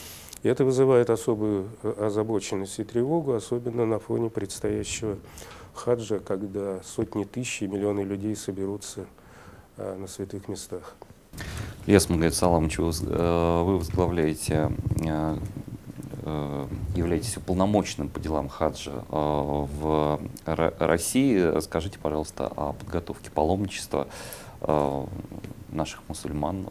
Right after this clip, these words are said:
Speaker 2: в священные места.
Speaker 1: Мы уже провели целый ряд совещаний подготовительных, в том числе впервые провели его, э, такое совещание в Крыму, оно было очень представительным.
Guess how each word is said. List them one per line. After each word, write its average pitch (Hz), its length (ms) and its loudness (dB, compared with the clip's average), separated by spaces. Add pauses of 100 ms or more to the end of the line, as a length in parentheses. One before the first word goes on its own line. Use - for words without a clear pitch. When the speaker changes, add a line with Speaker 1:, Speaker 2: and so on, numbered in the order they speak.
(120)
Speaker 2:
в - 40 -14
священные - 480 -8
места. - 240 -14 (1600)
Speaker 1:
Мы 180 120 10
уже 190 200 12
провели 139 380 12
целый 117 360 10
ряд 107 180 4
совещаний 110 640 2
подготовительных, 135 800 0
в - 60 -8
том 127 160 4
числе - 300 0
впервые 117 520 8
провели 101 540 4
его, 90 340 0 (360)
э, 98 360 -4
такое 101 300 2
совещание 95 760 2
в - 120 -6
Крыму, 113 320 6
оно 101 180 4
было 95 240 2
очень 90 260 -2
представительным. 131 880 4